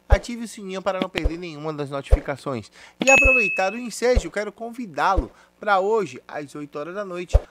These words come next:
uma live muito especial com o vice-presidente do Bahia, Vitor Ferraz, onde a gente vai bater um papo tranquilo sobre as coisas do Bahia e a gente vai ter a oportunidade de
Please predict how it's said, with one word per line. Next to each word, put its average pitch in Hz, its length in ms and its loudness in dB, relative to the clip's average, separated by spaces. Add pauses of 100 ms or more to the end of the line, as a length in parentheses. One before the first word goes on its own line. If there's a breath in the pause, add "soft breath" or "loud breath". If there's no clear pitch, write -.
(140 loud breath)
uma 233 200 -2
live 196 360 0
muito 185 380 -10
especial 143 640 -4
com 196 160 -8
o 175 40 -6
vice-presidente 170 920 -8
do 165 80 -14
Bahia, 139 380 -2
Vitor 160 400 -8
Ferraz, 156 580 -2 (280 loud breath)
onde 185 200 -8
a 185 40 -2
gente 180 220 -8
vai 165 140 -2
bater 160 220 -6
um 160 100 -10
papo 165 460 -8 (100)
tranquilo 190 760 -8 (300 soft breath)
sobre 202 460 -6
as 196 160 -4
coisas 170 340 -8
do 160 120 -8
Bahia 135 420 -2 (280 soft breath)
e 202 120 -2
a 196 80 4
gente 208 200 -6
vai 202 120 -4
ter 185 120 -4
a 180 40 4
oportunidade 160 960 -2 (280 soft breath)
de 175 300 -10